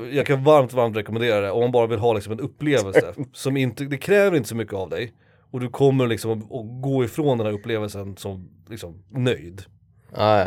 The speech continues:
Speaker 2: ah, ja.
Speaker 1: Eh, så Firewatch var l-, ganska lätt att det skulle hamna på min, eh, första plats.
Speaker 2: Men är inte, om man ska dra liksom en,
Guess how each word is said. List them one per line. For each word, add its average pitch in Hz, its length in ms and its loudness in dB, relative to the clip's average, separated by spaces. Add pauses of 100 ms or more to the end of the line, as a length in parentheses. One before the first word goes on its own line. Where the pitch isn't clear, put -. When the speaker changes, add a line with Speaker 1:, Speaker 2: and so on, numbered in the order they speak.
(140)
Speaker 2:
ah, 95 280 -2
ja. 104 200 -4
Speaker 1:
Eh, 110 60 -2
så 127 140 -2
Firewatch 117 640 2
var 107 240 0
l-, 107 200 -6
ganska 104 220 -2
lätt 101 220 -4
att 92 80 -8
det 95 60 -12
skulle 95 180 -14
hamna 90 220 -14
på 98 100 -18
min, 80 260 -14
eh, 69 380 -12
första - 240 -20
plats. - 260 -20 (140)
Speaker 2:
Men 135 120 2 (140)
är 220 200 0
inte, 117 640 2 (760)
om 120 120 0
man 135 100 4
ska - 100 0
dra 135 260 6
liksom 113 240 0
en, 110 360 0